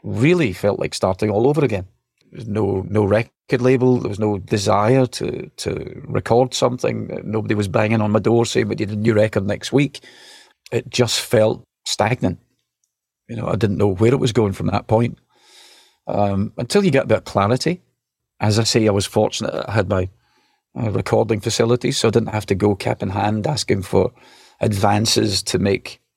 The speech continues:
music. I just slowly but surely got back into doing it again. And that became my, my, my power, I suppose. You know, being able to do that, be able to exorcise ghosts, uh, write about experiences from the heart.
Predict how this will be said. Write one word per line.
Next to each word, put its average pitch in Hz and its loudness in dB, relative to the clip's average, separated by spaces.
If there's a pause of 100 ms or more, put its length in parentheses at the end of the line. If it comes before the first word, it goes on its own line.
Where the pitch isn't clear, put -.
(160)
music. 120 2 (260)
I 123 -10
just - -6
slowly 110 2
but - -2
surely 107 2
got 104 0
back 107 0
into 101 -4
doing 120 2
it 135 -2
again. 104 -2 (720)
And 113 0
that 139 0
became 139 2
my, 104 2 (680)
my, 104 0
my 117 -8
power, 107 -2
I 127 -4
suppose. 104 -2 (600)
You - -6
know, 110 2
being 107 2
able 117 4
to - -4
do 117 4
that, - 0
be 110 -4
able 104 -2
to - 0
exorcise 104 0
ghosts, 117 -2 (460)
uh, 110 -4
write 110 2
about - 0
experiences 127 0 (500)
from 113 0
the 95 0
heart. 110 -2